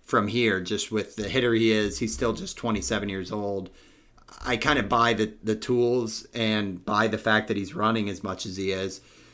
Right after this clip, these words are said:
So I, I'm in on Edman. I think that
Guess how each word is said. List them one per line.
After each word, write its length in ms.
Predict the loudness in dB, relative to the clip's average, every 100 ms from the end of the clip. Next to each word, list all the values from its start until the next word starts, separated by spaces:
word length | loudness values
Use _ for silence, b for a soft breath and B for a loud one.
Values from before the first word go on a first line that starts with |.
| b
So 540 | 2 6 6 4 0 -10 _ _ _ _
I, 140 | 0 2
I'm 200 | 4 4
in 160 | 6 6
on 160 | 6 6
Edman. 480 | 4 4 2 2 0
I 80 |
think 320 | 0 2 0 -2
that 320 | -6 -6